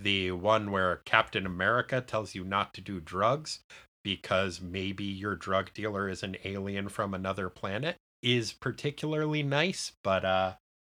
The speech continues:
yeah, there's a whole bunch of those. Those were a lot of fun to go over. And there is just a bunch of stuff up there. We've been at it on the Patreon page for a while, so there's a whole lot of bonus podcast episodes that are available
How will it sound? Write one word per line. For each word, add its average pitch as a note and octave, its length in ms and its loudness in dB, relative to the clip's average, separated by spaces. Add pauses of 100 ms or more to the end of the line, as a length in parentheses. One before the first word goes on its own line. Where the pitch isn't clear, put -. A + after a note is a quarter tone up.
(120)
yeah, G#3+ 180 8
there's A#2 240 6
a A#2 60 6
whole D3 140 8
bunch C#3+ 240 8
of B2 100 2
those. C3 240 4
Those A2+ 200 4
were A2+ 80 4
a G#2 60 2
lot G#2+ 180 8
of G#2 80 2
fun A2 240 0
to A2 80 2
go A2 240 6
over. G3+ 320 2 (440)
And B2+ 540 4 (120)
there C3+ 220 2
is B2+ 360 0
just D#3 300 -2
a G#2+ 160 0 (140)
bunch A#2+ 280 2
of F#2+ 120 -2
stuff G2 340 4
up F#2 220 2
there. F2+ 140 -2
We've F2+ 200 -4
been G2 120 -4
at G#2+ 160 6
it G#2 80 0
on G2+ 120 2
the G2 80 -2
Patreon F#2 560 -6
page F#2+ 240 -8
for F2+ 200 -6
a F2 60 -4
while, F2+ 320 0
so - 180 -8
there's F2 260 -6
a E2+ 80 -8 (260)
whole E3 200 4
lot A#2 360 8
of F#2+ 400 0 (120)
bonus G#2 380 2
podcast C3 680 2
episodes A2 600 0
that A2 140 0
are G#2+ 160 4
available G#2 800 0